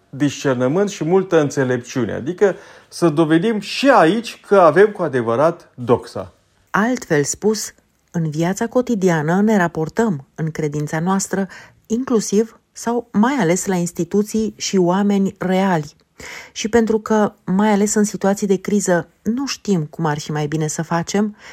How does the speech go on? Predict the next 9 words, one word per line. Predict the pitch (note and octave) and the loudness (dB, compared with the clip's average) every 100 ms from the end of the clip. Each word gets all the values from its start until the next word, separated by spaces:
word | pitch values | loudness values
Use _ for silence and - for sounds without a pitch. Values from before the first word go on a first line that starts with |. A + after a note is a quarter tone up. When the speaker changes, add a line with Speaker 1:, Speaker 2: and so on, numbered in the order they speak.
| - - | -18 -4
Speaker 2:
iată | F#3+ B3 D4+ | 0 0 0
că | B3+ | 0
se | - | 0
iscă | D#3+ E3 - G3+ G#3 - | 0 -2 -2 0 0 -2
una | F#3 G3+ A3 | 0 0 2
din | G3+ F#3+ | 0 0
contradicțiile | F3 F3+ D#3+ D3+ D3+ E3+ - - F3 F3 E3 | 0 -2 0 -2 -2 -6 -6 -4 0 0 -2
acestei | D#3+ D#3+ E3+ - E3+ | -6 -6 -6 -4 -2
lumi, | F3 F#3 D#3+ | 2 2 0